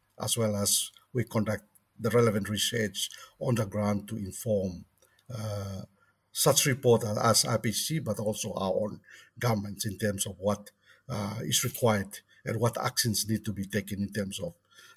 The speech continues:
uh, addressing issues of climate change impacts. So there is very little pool of scientists in the Pacific, uh, and we are trying to encourage young,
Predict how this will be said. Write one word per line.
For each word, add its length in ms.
uh, 340
addressing 460
issues 400
of 120
climate 320
change 260
impacts. 520
So 180
there 180
is 240
very 300
little 260
pool 320
of 140
scientists 460
in 60
the 80
Pacific, 440
uh, 380
and 240
we 80
are 40
trying 240
to 100
encourage 760
young, 360